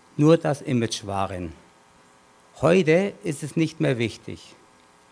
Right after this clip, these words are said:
Man sollte sich um seine Gesundheit kümmern. Der Glaube an Kwansin Bodhisattva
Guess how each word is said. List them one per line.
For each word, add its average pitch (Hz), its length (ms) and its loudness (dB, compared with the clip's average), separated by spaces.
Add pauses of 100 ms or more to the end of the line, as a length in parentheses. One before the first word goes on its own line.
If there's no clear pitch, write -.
(320)
Man 151 200 4
sollte 185 440 4
sich - 260 -8
um 156 100 0
seine 139 300 -4
Gesundheit 139 640 -4 (260)
kümmern. 98 480 -4 (1300)
Der 214 180 6
Glaube 170 580 6
an 151 200 0
Kwansin 190 640 0 (160)
Bodhisattva 135 800 -2